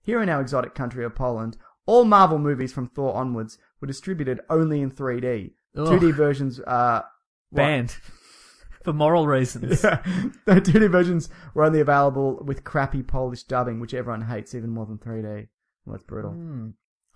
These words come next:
Speaker 1: So back in June, a lot of people decided to organise and create a petition for Guardians in two D. The petition was signed by a thousand plus people,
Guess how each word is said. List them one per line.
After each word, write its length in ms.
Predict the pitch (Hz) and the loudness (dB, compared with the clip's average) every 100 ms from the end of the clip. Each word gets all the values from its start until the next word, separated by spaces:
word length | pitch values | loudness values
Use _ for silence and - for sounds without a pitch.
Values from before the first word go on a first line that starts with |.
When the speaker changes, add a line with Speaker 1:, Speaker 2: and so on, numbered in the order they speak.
| 117 | -10
Speaker 1:
So 180 | - 127 | -4 -2
back 240 | 156 156 | -2 -2
in 80 | 147 | -4
June, 200 | 127 123 | -4 -4
a 40 | 120 | -2
lot 120 | 131 | -4
of 60 | |
people 180 | 131 117 | -4 -6
decided 260 | 113 123 113 | -4 -6 -6
to 60 | 113 | -6
organise 420 | 135 135 123 120 | -6 -2 -4 -4
and 120 | 127 | -8
create 280 | - 127 110 | -6 -4 -4
a 40 | |
petition 580 | 110 - 190 185 143 135 _ _ | -8 -4 -2 -2 -4 -6 _ _
for 120 | - 156 | -6 0
Guardians 540 | 156 139 135 131 120 | 4 4 2 -2 -4
in 100 | 123 | -6
two 220 | - 135 | -4 -4
D. 260 | 120 101 107 _ - | -4 -6 -10 _ -12
The 80 | |
petition 340 | 143 196 190 170 | -2 -2 0 -4
was 120 | 147 | -2
signed 280 | 165 156 135 | 0 0 0
by 240 | 143 139 | 2 2
a 120 | 131 - | 0 -4
thousand 380 | 156 151 139 | 2 2 2
plus 240 | 135 151 - | -2 -2 -2
people, 420 | 175 156 151 | -4 0 -2